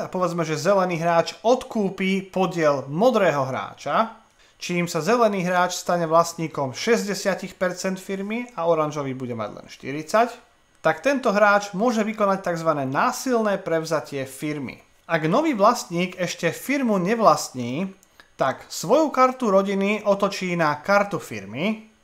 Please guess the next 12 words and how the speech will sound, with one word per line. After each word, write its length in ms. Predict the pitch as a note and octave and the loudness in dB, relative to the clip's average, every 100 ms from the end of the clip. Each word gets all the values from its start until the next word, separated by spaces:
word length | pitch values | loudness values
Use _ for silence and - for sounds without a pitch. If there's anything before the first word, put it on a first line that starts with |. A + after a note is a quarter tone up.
| _ - | _ -10
všetky 400 | - F#3+ F#3+ F3 | -2 -2 -2 0
lode, 300 | F3+ C#4 B3+ | 2 2 2
tovary 400 | B3+ A#3 A3 G#3 | 2 4 6 4
aj 220 | D#3+ D#3+ - | 2 0 0
peniaze 560 | C#4+ A#3 F#3 E3+ F#3+ G3+ | 0 2 0 2 2 2
prebranej 560 | F#3 G3 F#3+ F#3 E3+ | 2 2 2 2 -2
firmy 420 | - F3+ F3+ G3+ G#3 | -2 -6 -4 -4 -4
si 160 | - | -4
vezme 320 | F#3 F3 E3 | -2 -2 -2
do 160 | D3 A2 | -4 -4
svojej 400 | - A#2 A2+ B2+ | -8 -8 -6 -6
firmy. 640 | C3 D#3 D#3 F#3 B3+ C4 | -6 -6 -4 -2 -2 -4